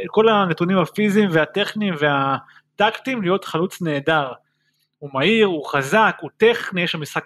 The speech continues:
ראש טוב, הוא טוב באוויר, יש לו תשוקה, הוא רץ בלי הפסקה, שים אותו חלוץ בליגה עד סוף העונה, אתה יודע מה? שים את, אה, נלסון בהרכב גם,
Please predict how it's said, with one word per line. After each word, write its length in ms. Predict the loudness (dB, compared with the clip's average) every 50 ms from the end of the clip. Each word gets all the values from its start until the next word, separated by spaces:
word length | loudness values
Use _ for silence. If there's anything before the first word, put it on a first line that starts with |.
| -2
ראש 260 | 0 2 2 0 -2 -4
טוב, 280 | -4 -2 -2 -4 -6 -10 _ _ _ _
הוא 80 | _ _
טוב 260 | -2 0 0 0 2 0
באוויר, 540 | 0 0 0 -2 -2 -2 0 0 0 0 -2 -6 _ _ _ _ _ _ _ _ _ _ _
יש 120 | -10 -8 -8
לו 60 | -8
תשוקה, 460 | -6 -4 -4 -4 -2 0 2 2 4
הוא 280 | 4 2 2 2 0 0
רץ 160 | 0 -2 -4 -4
בלי 100 | -2 -2
הפסקה, 500 | -2 -2 -4 -4 -4 -4 -4 -4 -4 -4 -8 _ _ _ _ _ _ _ _
שים 200 | _ -12 -10 -8
אותו 140 | -6 -4 -4
חלוץ 240 | -2 0 -2 0 0
בליגה 280 | -2 -2 0 0 0
עד 100 | 0 0
סוף 260 | 0 -2 -4 -2 -2 -2
העונה, 240 | -2 -2 -2 -4
אתה 120 | -6 -6 -8
יודע 240 | -6 -4 -4 -2 -2
מה? 160 | -2 -2 -4 -4 -10 -20 -20 _ _ _ _ _ _ _ _ _ _ _
שים 320 | _ _ -4 -2 0 2 2
את, 180 | 2 2 2
אה, 520 | 2 2 4 4 4 2 2 2 0 0 0 0
נלסון 440 | 2 2 2 2 2 0 -4 -2
בהרכב 440 | 0 2 2 2 2 0 0 0 0 0
גם, 300 | 0 0 0 0 -2 -4